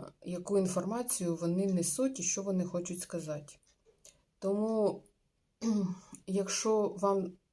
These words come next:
е, відео йде повільно, то, е, я рекомендую у відео нажати на шести-, шестерню та, е,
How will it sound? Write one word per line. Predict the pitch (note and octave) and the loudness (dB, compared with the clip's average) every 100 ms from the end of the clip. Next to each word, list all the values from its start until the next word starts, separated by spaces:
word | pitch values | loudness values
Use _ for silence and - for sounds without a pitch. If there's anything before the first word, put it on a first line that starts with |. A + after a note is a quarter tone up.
| - | -10
е, | F#3+ F#3 F3+ F3 E3+ - - _ _ _ - - _ _ _ _ _ - | -2 0 0 -2 -4 -6 -12 _ _ _ -20 -20 _ _ _ _ _ -8
відео | G3 F3+ G3+ F#3 F3 | -4 -2 -2 0 -2
йде | F3 D#3 F3 E3 E3+ - _ _ _ | -2 2 2 2 -4 -16 _ _ _
повільно, | F#3 F3+ C4 D4+ D4+ D4+ D#4 - - _ _ _ _ _ _ _ _ _ _ _ _ - - _ - - F#3 | -6 0 2 6 6 6 2 -4 -20 _ _ _ _ _ _ _ _ _ _ _ _ -20 -20 _ -16 -14 -8
то, | G#3+ G#3+ G#3+ G3 F#3 | 0 2 4 4 4
е, | F#3 - _ _ _ _ F#3 F#3 F#3 | 2 -8 _ _ _ _ -6 -2 2
я | F3+ G#3+ G#3 | 2 2 2
рекомендую | G3+ F#3+ F3+ F3+ F3 F3 E3 D#3+ D#3+ - _ _ _ _ _ - | 2 2 4 4 2 -2 -2 -4 -8 -12 _ _ _ _ _ -6
у | F#3+ | -2
відео | G3+ F3+ F3 E3+ E3 - | 0 0 0 0 0 -2
нажати | F#3 F#3+ F#3+ F3 - E3+ | 2 2 2 0 -2 -2
на | E3+ E3+ D#3+ - _ _ - | 0 -2 -4 -12 _ _ -10
шести-, | - F3+ F3 - - | -8 -6 -6 -6 -4
шестерню | - F3+ F3+ F#3 G3 C#4+ E4+ F4 - _ _ | -4 -4 -4 -6 0 2 2 -2 -18 _ _
та, | A#3+ C4+ | -2 2
е, | C#4+ | 2